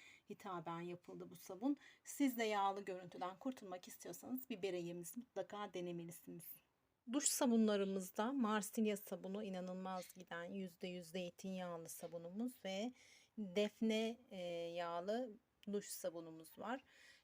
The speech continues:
Lavanta dayandıramadığımız, sürekli üretimi yapılıp da, e, rezerve edilen bir duş bloğumuz. Burada da gördüğünüz gibi sadece bir adet kaldı.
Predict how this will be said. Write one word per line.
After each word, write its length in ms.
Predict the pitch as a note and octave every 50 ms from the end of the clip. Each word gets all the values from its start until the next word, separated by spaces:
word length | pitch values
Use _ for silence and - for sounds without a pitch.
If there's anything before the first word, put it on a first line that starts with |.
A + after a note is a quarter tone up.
| _ A#3
Lavanta 560 | A3+ B3 B3+ C4 C#4 D4 D4 C#4 D#4+ D#4 D#4
dayandıramadığımız, 1080 | C4 C4 B3+ B3+ B3 B3 A#3+ B3+ B3+ B3+ B3 A3+ G#3 F#3 F#3 F3+ F3 F3 G#3 B3+ B3+
sürekli 460 | - - - G#3+ G#3+ A3 - G#3+ G#3 -
üretimi 480 | A3 G#3 G#3 G3+ - - A3+ A3 G3+
yapılıp 520 | G3+ G3 G3 - - G#3 A3 A3+ - _ -
da, 220 | G#3 A3 A#3+ -
e, 360 | - F#3+ F#3 F#3 F#3 F#3 F3+
rezerve 520 | F#3 G3+ G3+ F#3+ A#3+ A#3 A3+ A3 G#3 F#3+ F#3
edilen 460 | F3 E3 E3 E3 E3 D#3+ D#3+ E3 E3
bir 100 | E3 E3+
duş 280 | E3+ - - - -
bloğumuz. 520 | F#3 F3+ F#3 F#3 F#3 F#3+ G#3+ A#3+ B3 B3 - -
Burada 220 | G3 F#3 F#3+ F3
da 60 | F3+
gördüğünüz 520 | F3 F3 F3+ F3 F3 F3 F3 F#3 F3+ E3+ -
gibi 200 | F#3+ E3 C#3 D#3+
sadece 580 | - - - G3 F3+ F3 E3+ E3 E3+ E3+ D#3
bir 160 | E3+ F3+ F3
adet 280 | D#3+ D3+ D#3 D#3 - -
kaldı. 520 | - - D#3+ D#3 D#3+ D#3 - - A#3 C#4